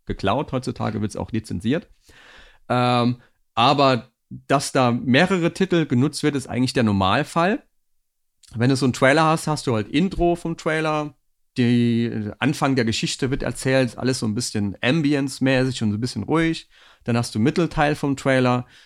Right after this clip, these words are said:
da wird ein bisschen mehr von der Geschichte erzählt, die Protagonisten werden vorgestellt, ein bisschen Action vielleicht.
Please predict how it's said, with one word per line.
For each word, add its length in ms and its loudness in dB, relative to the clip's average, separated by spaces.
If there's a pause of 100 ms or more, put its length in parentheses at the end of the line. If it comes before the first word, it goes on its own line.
da 160 -2
wird 160 -2
ein 80 0
bisschen 220 -2
mehr 160 4
von 140 -4
der 100 -2
Geschichte 340 -4
erzählt, 480 -2
die 100 0
Protagonisten 720 0
werden 220 -2
vorgestellt, 560 -4
ein 80 -4
bisschen 220 -6
Action 340 -2
vielleicht. 500 -6